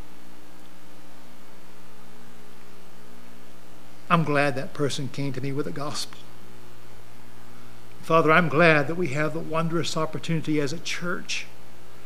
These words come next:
to support missionaries, Father. Those that are taking this simple but powerful,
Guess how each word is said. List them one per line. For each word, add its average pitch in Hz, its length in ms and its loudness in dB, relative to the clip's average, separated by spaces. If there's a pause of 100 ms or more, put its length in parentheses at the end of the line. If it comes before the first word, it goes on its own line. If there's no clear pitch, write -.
(680)
to 143 100 2
support 156 480 2
missionaries, 131 800 0
Father. - 480 -2 (1700)
Those 160 320 8
that 143 120 2
are 139 80 2
taking 160 400 0
this 131 160 0
simple 156 500 0 (420)
but - 240 -2
powerful, 170 800 2